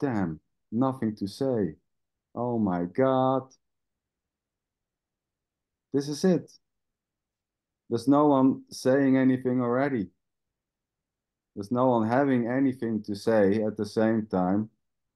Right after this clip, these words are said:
It's just this. Not knowing what to say, knowing what to say, sometimes, never.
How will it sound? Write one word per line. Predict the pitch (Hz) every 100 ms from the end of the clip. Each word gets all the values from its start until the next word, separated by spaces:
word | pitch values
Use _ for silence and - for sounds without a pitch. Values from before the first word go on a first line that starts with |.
| _ _ _ _ _ _ _
It's | 107 -
just | 143 147
this. | - 170 123 - - _ _ _ _ _ _ _ _ _ _
Not | 110 117
knowing | 117 120 120 120
what | 117 117
to | 110
say, | 104 117 117
knowing | 110 110 113 117
what | 113 113 -
to |
say, | 107 113 110 110 113 - _ _
sometimes, | - 120 117 117 110 110 110 110 110 -
never. | 95 113 110 110 113 117